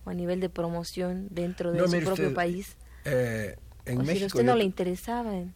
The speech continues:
Speaker 2: En... México es una cosa muy curiosa. Yo sie-, siempre tuve, eh, grandes dificultades por la envidia. En aquel tiempo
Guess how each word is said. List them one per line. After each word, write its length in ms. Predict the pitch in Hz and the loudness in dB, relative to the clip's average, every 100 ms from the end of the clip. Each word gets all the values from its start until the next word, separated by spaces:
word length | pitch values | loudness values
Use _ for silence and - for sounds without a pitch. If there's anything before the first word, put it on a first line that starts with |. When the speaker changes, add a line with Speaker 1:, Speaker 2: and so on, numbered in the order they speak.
| - | -8
Speaker 2:
En... 200 | 139 131 | -2 0
México 380 | 156 170 160 156 | 0 0 -2 -4
es 120 | 127 | -4
una 180 | 151 131 | -2 -2
cosa 240 | 127 127 | -2 -2
muy 220 | 110 110 | -2 -2
curiosa. 640 | 107 95 85 87 85 - - - - - - - - - - - - - - - - - - - - | -4 -4 -2 -4 -4 -8 -10 -14 -18 -18 -20 -20 -20 -20 -20 -20 -20 -20 -20 -20 -20 -20 -20 -20 -8
Yo 180 | 127 131 | -2 0
sie-, 220 | 135 131 - - | 0 -4 -6 -8
siempre 500 | - 135 131 123 98 | -2 0 0 -2 -4
tuve, 280 | 123 117 104 87 82 82 87 | -4 -2 -2 -4 -8 -8 -10
eh, 400 | 98 95 85 85 | -8 -6 -6 -6
grandes 420 | 104 117 110 101 | -4 -4 -4 -4
dificultades 1300 | 85 - - 85 82 92 87 - - - - - - - - - - - - - - - - - - | -6 -8 -10 -10 -6 -4 -6 -6 -8 -8 -8 -12 -16 -18 -20 -20 -20 -20 -20 -18 -20 -20 -20 -20 -12
por 160 | 107 92 | -8 -6
la 80 | 92 | -4
envidia. 580 | 95 101 95 - - - - - - - - - - - - - - - - - - - - - - - - - - - - - - - | -4 -4 -6 -6 -10 -10 -14 -18 -20 -20 -20 -20 -20 -20 -18 -18 -20 -20 -20 -20 -18 -18 -18 -20 -20 -20 -20 -20 -20 -20 -20 -20 -18 -10
En 160 | 107 | -6
aquel 300 | 107 117 123 | -4 -4 -4
tiempo 500 | 139 135 123 127 113 | 0 0 0 -2 -2